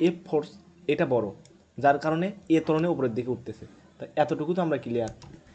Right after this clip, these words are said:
তো এখানে এটা আমরা বুঝতে পারলাম শিওর একদম যে এফ, এই ফোর্সটা বড় প্রতিক্রিয়া বল। আচ্ছা, এখানে একটু লিখতে পারি প্রতিক্রিয়া, প্রতিক্রিয়া বল। এটাই কিন্তু আমরা ওজন হিসেবে অনুভব করি। এই এফ ফোর্সটা বড় কার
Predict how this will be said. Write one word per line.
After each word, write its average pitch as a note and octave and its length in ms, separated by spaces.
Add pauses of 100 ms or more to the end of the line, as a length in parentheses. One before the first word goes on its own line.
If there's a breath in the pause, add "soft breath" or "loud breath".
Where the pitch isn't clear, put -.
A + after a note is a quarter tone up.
(1200)
তো - 40 (100)
এখানে C3+ 240 (1080)
এটা C3+ 160
আমরা D3+ 180
বুঝতে C3+ 220
পারলাম C#3 220 (120)
শিওর E3 320
একদম A#2+ 220 (180)
যে C3+ 60 (260)
এফ, F3+ 80 (440)
এই D#3 120
ফোর্সটা E3+ 300 (140)
বড় A#2+ 160 (140)
প্রতিক্রিয়া C3+ 480
বল। B2+ 120 (120)
আচ্ছা, C3 180
এখানে C#3 180
একটু - 200
লিখতে B2+ 240
পারি B2 160 (640)
প্রতিক্রিয়া, - 1700 (280)
প্রতিক্রিয়া C#3+ 480
বল। G#3+ 80 (120)
এটাই F3+ 180
কিন্তু F#3 140
আমরা E3+ 220
ওজন C#3 220
হিসেবে D#3 180 (100)
অনুভব A#2+ 280
করি। A2 100 (460 soft breath)
এই C3+ 60 (220)
এফ F3 160
ফোর্সটা F#3 340 (120)
বড় B2 160 (200)
কার C#3+ 140